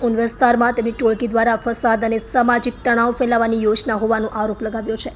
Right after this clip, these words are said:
પૈગંબર મોહમ્મદ સાહેબ વિરુદ્ધ અસત્ય પ્રચાર દ્વારા સમુદાયમાં વિખવાદ સર્જાયો છે. મુસ્લિમ નેતાઓએ જોઇન્ટ સી પી સમક્ષ શકીલ અને તેના સમૂહ વિરુદ્ધ ભારતીય દંડ સંહિતા અને ધાર્મિક સંવેદનશીલતા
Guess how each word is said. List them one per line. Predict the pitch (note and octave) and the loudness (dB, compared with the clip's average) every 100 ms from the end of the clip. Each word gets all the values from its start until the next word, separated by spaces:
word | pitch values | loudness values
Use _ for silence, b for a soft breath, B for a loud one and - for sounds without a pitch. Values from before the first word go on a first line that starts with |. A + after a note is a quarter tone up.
| B B B | B B B
પૈગંબર | B3 B3+ B3+ B3+ B3+ B3 | -2 0 2 2 2 2
મોહમ્મદ | A3+ A3+ A3+ A#3+ | 2 0 -2 -4
સાહેબ | A#3 A3 A3+ | -2 -2 -2
વિરુદ્ધ | A3 A#3+ F#3+ A3 A3 | -4 -4 -2 -4 -4
અસત્ય | A3+ C4+ - C4+ C4+ | -2 -2 2 2 2
પ્રચાર | A#3+ A#3+ B3 | -2 2 2
દ્વારા | A3 A#3+ A#3+ A3 | 4 2 2 0
સમુદાયમાં | B3 A3 A3 A3+ A#3+ G#3+ G#3 | -2 -2 0 0 0 0 -2
વિખવાદ | A3+ A#3 A3+ A3 A3 - | -4 0 2 2 -2 -16
સર્જાયો | - A3 F#3 A3 F#3+ G3 | -8 -6 -6 -8 -8 -10
છે. | E3 - - - - - - B B B B | -14 -16 -20 -20 -20 -20 -20 B B B B
મુસ્લિમ | A3+ A3+ B3+ B3 | -2 0 2 2
નેતાઓએ | A#3+ B3+ B3+ B3+ C4 | 2 4 6 4 4
જોઇન્ટ | B3 C4 - | 2 2 -2
સી | - C#4 | -4 -4
પી | C4+ B3 | -2 -2
સમક્ષ | A#3+ C4 - A#3+ F#3+ B3 | -2 -2 -2 -2 -2 -2
શકીલ | - C4 C4+ C4+ C4+ | 0 -2 0 -2 -2
અને | B3+ A#3+ | -2 -2
તેના | A#3+ A#3+ A#3+ A#3+ B B B | 0 0 0 -4 B B B
સમૂહ | - C4+ B3+ A#3+ B3+ | -2 2 2 2 2
વિરુદ્ધ | G#3+ B3 A3+ C4 | 2 0 2 0
ભારતીય | G#3 A3+ A3 A#3 | 2 -2 0 0
દંડ | A#3 A#3 - | 0 -2 -2
સંહિતા | G#3 A#3 A#3+ A#3 | -2 -2 -2 -2
અને | A#3+ A#3 A3+ F#3 | -2 -2 -2 -4
ધાર્મિક | G#3 A3 A#3 | -4 -4 -4
સંવેદનશીલતા | A#3 A3 G#3+ G#3 - A3 A3 A3 | -4 -2 -4 -6 -4 -4 -4 -4